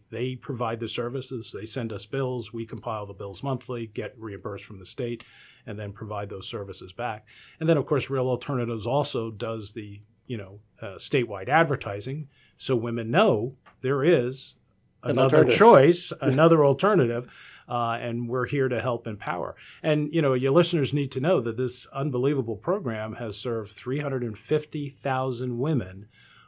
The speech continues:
Speaker 1: over the last, uh, twenty-seven and a half years. And, uh, you know, Joe, the state early on wanted to make sure that the women were being cared for, and they required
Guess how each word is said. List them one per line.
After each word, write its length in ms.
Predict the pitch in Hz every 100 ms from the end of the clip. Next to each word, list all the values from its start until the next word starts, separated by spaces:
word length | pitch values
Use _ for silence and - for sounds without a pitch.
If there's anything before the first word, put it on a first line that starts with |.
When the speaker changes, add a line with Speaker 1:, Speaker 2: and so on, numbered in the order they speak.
| -
Speaker 1:
over 300 | 127 117 113
the 140 | 107
last, 640 | 107 107 104 101 - - -
uh, 240 | 101 98 -
twenty-seven 600 | 131 120 113 123 107 101
and 120 | 95
a 20 |
half 300 | 113 104 -
years. 360 | 117 139 107 104 - - _
And, 480 | 131 120 120 117 117
uh, 400 | 120 110 113 107 - _ _ -
you 100 | 135
know, 80 |
Joe, 380 | 120 135 127 123 -
the 180 | 127 120
state 380 | - - 151 143
early 340 | 139 160 151
on 400 | 139 165 143 127
wanted 280 | 110 127 139
to 80 | 139
make 200 | 139 135
sure 420 | - 175 180 120
that 220 | 113 120 -
the 100 | 117
women 400 | 120 127 139 131
were 100 | 123
being 300 | 113 143 165
cared 300 | 170 165 -
for, 340 | 107 107 117
and 160 | 113 117
they 80 |
required 800 | 120 117 113 - 117 123 131 127